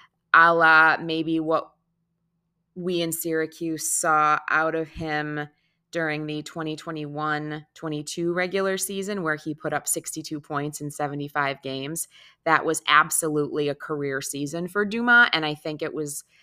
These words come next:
that season in particular that convinced the Lightning to sign him for two more seasons this past,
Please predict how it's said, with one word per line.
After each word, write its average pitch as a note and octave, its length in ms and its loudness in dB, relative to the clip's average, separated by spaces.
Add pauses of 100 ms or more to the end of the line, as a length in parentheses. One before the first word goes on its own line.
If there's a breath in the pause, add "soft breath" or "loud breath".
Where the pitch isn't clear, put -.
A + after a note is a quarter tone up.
(200 soft breath)
that D#3+ 240 2
season D#3+ 320 -2
in D3 80 -4
particular D#3 560 -4
that C#3+ 180 -4
convinced C#3+ 480 -6
the D3 80 -4
Lightning C#3+ 380 -4
to C#3 80 -10
sign C#3 360 -4
him C#3+ 140 -6
for C#3+ 140 -8
two - 240 -8
more C#3 220 -6
seasons D#3+ 560 -6
this - 180 -10
past, - 640 -4